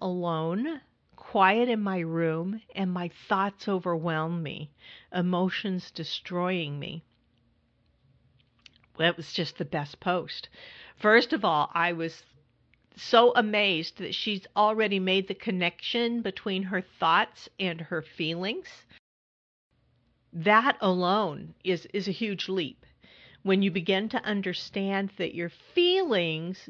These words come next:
don't happen from outside of you, it's really what you're thinking about what's happened outside of you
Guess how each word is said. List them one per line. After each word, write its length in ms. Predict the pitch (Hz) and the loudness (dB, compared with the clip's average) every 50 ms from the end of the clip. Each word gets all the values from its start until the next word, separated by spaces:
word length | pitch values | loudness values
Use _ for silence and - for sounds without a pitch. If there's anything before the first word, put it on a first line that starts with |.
| 185 | -6
don't 300 | 185 220 220 226 214 - | -2 0 0 0 0 -2
happen 500 | 202 - - 214 226 226 - - 226 226 | -6 -4 -2 -2 -2 -2 -4 -4 -6 -6
from 260 | 196 - 202 190 185 180 | -4 -4 -4 -2 -2 -2
outside 640 | 170 - - 170 - - - 208 208 220 220 220 | -4 -4 -6 -10 -6 -4 -4 -2 -2 -2 -2 -2
of 140 | 214 196 - | -2 -4 -6
you, 240 | - - - - 147 - _ _ _ _ - | -8 -10 -10 -10 -12 -16 _ _ _ _ -10
it's 260 | - 185 - - - | -8 -8 -8 -8 -6
really 360 | 190 208 220 226 220 220 226 | -4 -2 0 0 0 0 -2
what 260 | 208 196 190 190 - - | -2 -2 -4 -4 -4 -4
you're 80 | 190 - - - - - | -6 -6 -8 -14 -8 -6
thinking 560 | 320 339 381 381 - - 339 240 220 202 185 | -2 -2 0 -2 -2 0 0 0 0 0 -2
about 400 | - 180 - 185 170 156 - - | -4 -4 -4 -4 -4 -4 -6 -6
what's 220 | 170 175 - - - | -6 -8 -8 -6 -4
happened 420 | 190 170 160 160 - 190 170 160 | -4 -4 -4 -6 -6 -8 -8 -6
outside 560 | 160 160 - - - - - 170 165 170 165 | -6 -6 -6 -8 -10 -8 -8 -6 -6 -6 -6
of 160 | 170 170 - | -8 -10 -10
you 240 | 170 151 139 139 185 | -10 -8 -8 -8 -10